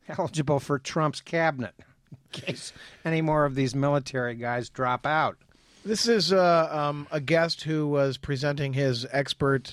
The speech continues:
Speaker 2: uh, information on the O'Reilly factor.
Speaker 1: Right.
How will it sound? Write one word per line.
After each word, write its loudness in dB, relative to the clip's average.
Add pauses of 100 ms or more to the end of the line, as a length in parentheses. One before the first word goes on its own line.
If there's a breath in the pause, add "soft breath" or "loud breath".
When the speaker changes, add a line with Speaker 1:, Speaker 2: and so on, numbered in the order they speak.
(140)
Speaker 2:
uh, 2 (260)
information 0 (460 soft breath)
on 0
the 2
O'Reilly 2
factor. -6 (380)
Speaker 1:
Right. -6